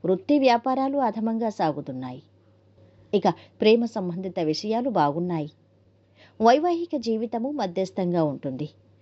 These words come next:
ఈరోజు వీరు పాటించవలసిన పరిహారం, గణపతి స్తోత్రాలు పఠించండి, శుభాలు పొందుతారు. మొత్తంగా ఈ రాశి వారికి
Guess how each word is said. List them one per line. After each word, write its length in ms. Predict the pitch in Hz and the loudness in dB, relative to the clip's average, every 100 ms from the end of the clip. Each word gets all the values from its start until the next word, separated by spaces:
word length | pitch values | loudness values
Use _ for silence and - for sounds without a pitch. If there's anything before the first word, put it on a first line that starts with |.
| _ _ _ - | _ _ _ 2
ఈరోజు 340 | 202 190 202 220 | 4 4 0 0
వీరు 200 | 170 165 | -2 0
పాటించవలసిన 760 | 151 151 185 180 156 139 190 233 | -2 -4 -8 -6 -6 -6 -6 -2
పరిహారం, 560 | 165 147 - 156 135 _ _ _ _ _ - - | -2 -2 -6 -8 -10 _ _ _ _ _ -20 -6
గణపతి 520 | 175 214 320 339 330 277 | 4 4 4 0 -2 -4
స్తోత్రాలు 600 | - 185 175 240 254 247 | -2 -2 -2 -4 -4 -4
పఠించండి, 680 | 165 - 202 208 196 160 220 | -6 -6 -8 -4 -4 -2 -2
శుభాలు 500 | - 170 - 220 254 | -2 -2 0 0 0
పొందుతారు. 600 | - 151 131 170 139 135 _ _ _ _ _ _ - - | 0 -2 -2 -4 -4 -6 _ _ _ _ _ _ -8 0
మొత్తంగా 420 | 233 359 349 370 370 | 2 4 4 4 2
ఈ 20 | 240 | 2
రాశి 340 | 165 170 - | 2 0 -2
వారికి 400 | 202 151 147 262 | -4 -4 -6 -8